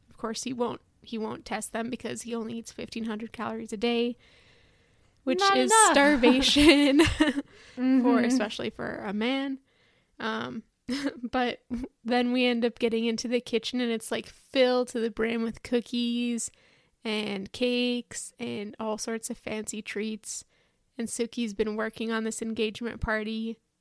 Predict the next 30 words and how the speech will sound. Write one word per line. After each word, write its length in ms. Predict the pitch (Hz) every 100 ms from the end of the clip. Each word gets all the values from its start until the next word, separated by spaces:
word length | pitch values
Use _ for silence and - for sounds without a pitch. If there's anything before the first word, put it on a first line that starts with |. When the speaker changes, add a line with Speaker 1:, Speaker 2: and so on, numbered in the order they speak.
| _ _ _ _ -
Speaker 1:
for, 180 | 240
it 180 | 233 220
seems 360 | - 262 262 226
like, 380 | 226 214 - _ _ _ 208
days 600 | 214 208 240 233 240 254 262 - - _ _
<laughs> 460 | _ - - _
with 140 | 269 247
how 120 | 240
much 200 | 226 226
she's 220 | - 240
cooked, 360 | - 220 226 -
and 120 | 233
it 80 | 226
all 180 | 220 220
looks 260 | 233 240 -
really 280 | 220 214 220
delicious. 680 | 233 - 226 254 240 - - _ 277
I, 180 | 240 233 _
I 100 | 240
would 140 | - -
like 180 | 208 -
to 100 | 240
eat 120 | 233
some 120 | -
of 80 | 247
that 180 | 262 262
stuff. 260 | - 262 - _ _ _ _ _ _ _ -
We 120 | 247
don't 220 | 254 277
really 440 | 311 311 285 226